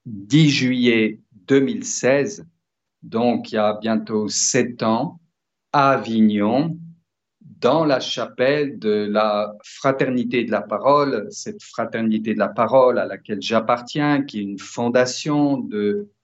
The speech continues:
Sainte Teresa de Calcutta, quand elle s'appelait Mère Teresa de Calcutta. Et donc ce jour-là, j'étais avec, euh, Edson, et puis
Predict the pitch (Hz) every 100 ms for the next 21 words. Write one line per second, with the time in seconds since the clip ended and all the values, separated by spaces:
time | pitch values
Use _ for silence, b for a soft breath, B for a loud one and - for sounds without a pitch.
0 | _ _ - - 143 131 113 113 110 127
1 | 123 110 104 123 117 139 139 151 123 -
2 | _ _ _ _ _ _ _ _ - 104
3 | 107 98 - 101 - 110 101 123 139 -
4 | 107 107 127 120 117 104 123 113 - 110
5 | - _ _ _ _ _ _ _ _ _
6 | 120 135 147 - 139 123 139 123 123 135
7 | 156 151 131 120 113 - 123 120 147 139
8 | 131 117 107 113 110 113 110 107 107 -
9 | 139 123 - - 175 170 156 113 - -
10 | _ _ _ _ _ _ _ 151 127 123
11 | - 147 143 143 139